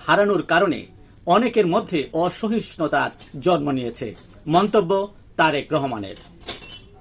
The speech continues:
থেমে গেল লালন কন্যা ফরিদা পারভিনের কণ্ঠ। গতকাল রাত দশটা পনেরো মিনিটে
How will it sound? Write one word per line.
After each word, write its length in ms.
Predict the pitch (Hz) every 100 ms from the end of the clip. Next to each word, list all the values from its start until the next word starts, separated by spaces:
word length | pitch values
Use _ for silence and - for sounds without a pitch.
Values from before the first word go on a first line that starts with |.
| - - - -
থেমে 220 | 214 294
গেল 200 | 254 170 202 -
লালন 360 | 147 185 214 202
কন্যা 280 | 214 202 120 -
ফরিদা 360 | 196 196 175 151
পারভিনের 400 | 165 170 139 175 - -
কণ্ঠ। 220 | 175 156 - 95 - - - -
গতকাল 420 | 165 170 190 175 180 -
রাত 300 | 147 151 147 - - - 110
দশটা 360 | 143 202 - 156 -
পনেরো 200 | 151 139
মিনিটে 320 | 185 226 143